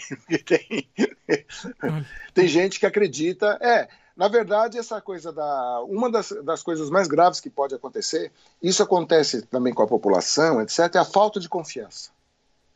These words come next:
Speaker 1: A falta de
Speaker 2: Uhum.
Speaker 1: eu, eu conheci um, eu conversei com um brasileiro que mora lá na Nova Zelândia. Ele falou pra mim, "Olha, o que a Jacinda falar,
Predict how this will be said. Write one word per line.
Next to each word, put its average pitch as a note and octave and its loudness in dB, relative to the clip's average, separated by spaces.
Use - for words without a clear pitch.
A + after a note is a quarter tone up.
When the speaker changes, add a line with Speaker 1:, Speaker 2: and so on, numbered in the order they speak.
Speaker 1:
A G#2+ -2
falta C3+ -2
de A#2+ -4
Speaker 2:
Uhum. D3+ -10
Speaker 1:
eu, E3+ 2
eu F3 -4
conheci F3+ 0
um, G#3 4
eu D3+ 2
conversei D#3+ -2
com G#3 -4
um G#3 0
brasileiro C#3+ 2
que - -20
mora A2 -2
lá A#2+ 4
na D#3+ 2
Nova D3+ -2
Zelândia. B2+ -6
Ele D3+ 2
falou G3 4
pra G3+ 2
mim, E3+ -4
"Olha, D3 2
o C#3+ -6
que F3+ -6
a E3+ -2
Jacinda D#3+ -4
falar, A#2 0